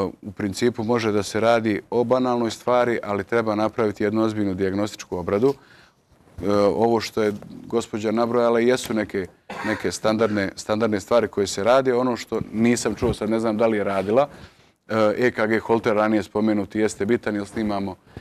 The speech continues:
E K G dvadeset četiri sata da se vidi da nema neki zastoj srca i ono sa neurološke strane, o čemu su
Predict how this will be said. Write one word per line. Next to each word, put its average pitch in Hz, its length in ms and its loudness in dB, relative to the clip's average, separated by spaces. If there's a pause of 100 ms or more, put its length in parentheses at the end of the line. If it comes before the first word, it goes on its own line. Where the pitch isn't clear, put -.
(140)
E 104 120 -2
K 101 160 -4
G 107 140 2
dvadeset 107 380 2
četiri 107 240 -2
sata 110 320 0
da 101 80 -2
se 107 160 -4
vidi 107 220 2
da 98 120 2
nema 107 260 2
neki 98 280 -4
zastoj 101 340 0
srca 131 420 -2 (420)
i 110 140 0
ono 113 180 4
sa - 140 -6
neurološke 110 560 2
strane, 107 680 -4
o 98 40 -2
čemu 104 260 -4
su 98 240 -8